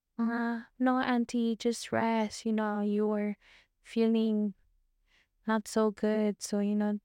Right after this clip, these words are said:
take it easy, go rest. We'll take care of you." But no, this woman got up and started serving them. And,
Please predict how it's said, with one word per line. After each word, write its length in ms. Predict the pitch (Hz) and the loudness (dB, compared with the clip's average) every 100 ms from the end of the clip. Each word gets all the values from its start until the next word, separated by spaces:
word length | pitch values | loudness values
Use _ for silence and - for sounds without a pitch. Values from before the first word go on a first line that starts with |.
| - | -2
take 200 | 240 - | 0 2
it 120 | 247 | 2
easy, 640 | 233 233 226 214 214 214 - | 2 0 0 2 2 0 -2
go 180 | 220 214 | -2 0
rest. 600 | 208 202 202 202 190 - - - _ - | 0 0 0 -2 -6 -14 -20 -20 _ -4
We'll 120 | 208 | -2
take 240 | - 208 | 0 -4
care 280 | - 202 180 | -2 -4 -2
of 120 | 175 | -4
you." 280 | 175 160 165 - - - - - _ - | -6 -8 -10 -16 -20 -20 -20 -20 _ -4
But 100 | 180 | 0
no, 340 | 226 240 185 - _ _ - | 2 0 -2 -8 _ _ -10
this 240 | 202 - | -10 -6
woman 340 | 240 233 233 - _ _ _ _ _ _ _ _ _ _ _ _ _ _ - | -4 -4 -6 -12 _ _ _ _ _ _ _ _ _ _ _ _ _ _ -2
got 240 | 202 220 | 0 2
up 200 | 233 240 - | 2 0 -4
and 400 | 196 208 202 202 - | -2 0 -2 -4 -10
started 440 | - 226 226 233 - _ _ | -4 -2 2 0 -2 _ _
serving 440 | - 247 247 220 | -2 0 2 2
them. 280 | 160 143 156 - _ _ _ _ _ _ _ _ _ _ _ | 0 -4 -8 -12 _ _ _ _ _ _ _ _ _ _ _
And, 480 | - 170 180 180 175 | -4 0 0 -2 -4